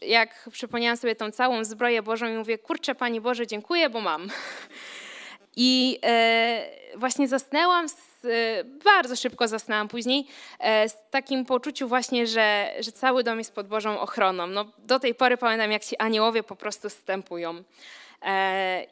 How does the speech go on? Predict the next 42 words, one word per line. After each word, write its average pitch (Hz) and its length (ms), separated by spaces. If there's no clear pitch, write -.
i 139 180
w 208 60
międzyczasie 262 680
właśnie 240 280
byłam 220 280
w 190 40
Żorach 262 520
i 220 300
pierwsze 240 380
co, 233 180
jak, 214 340
e, 202 360
tak 208 100
gdzieś 214 180
koło 220 200
południa 220 420
zadzwoniłam 214 460
do 202 80
mamy, 226 260
to 233 100
pierwsze, - 260
czy - 120
skrzynia 262 420
już 233 180
wywalona. 214 640
No 240 100
ale 254 220
nie, 277 200
że 254 100
tata 214 260
w - 60
pracy, 226 340
no 202 160
dobra. 175 340
Więc 208 200
jak 240 140
po 262 120
południu 262 420
już 247 160
byliśmy 226 460
razem 208 300
wszyscy, 208 520